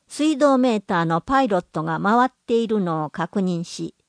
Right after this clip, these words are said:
止水栓を閉めて水を止めます。播磨町の指定給水装置工事事業者に修理を依頼してください。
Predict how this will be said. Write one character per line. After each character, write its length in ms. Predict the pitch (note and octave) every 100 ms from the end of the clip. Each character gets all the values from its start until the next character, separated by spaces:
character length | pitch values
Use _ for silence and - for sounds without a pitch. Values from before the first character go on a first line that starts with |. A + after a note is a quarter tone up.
| _ _ -
止 180 | - C4
水 280 | D4+ D#4
栓 280 | - C4+ C4
を 100 | B3+
閉 160 | - B3
め 120 | G3+
て 260 | - F3 -
水 300 | A3 A#3+ C4
を 120 | B3+
止 160 | B3+ A3+
め 140 | A3
ま 140 | G3 G#3+
す。 320 | - - _ _ _ _ _ _ _ _
播 200 | C4 D4
磨 160 | D4+ D4+
町 280 | A#3+ F#3+
の 220 | F3 E3+ -
指 180 | - -
定 280 | D4+ D4
給 300 | C#4 - C#4
水 280 | C4+ - B3+
装 220 | - B3
置 220 | A#3+ - -
工 260 | A3+ G#3
事 160 | E3 C#3+
事 120 | F3
業 220 | G#3 F#3+
者 220 | - E3+
に 220 | D#3+ D#3+ - _ _
修 320 | - D4+ C#4+
理 160 | G#3 E3
を 160 | D3+
依 120 | E3+ F3+
頼 220 | G3+ G#3+
し 140 | -
て 160 | - F3+
く 80 | E3
だ 120 | F3+
さ 180 | F3+
い。 100 | C#3+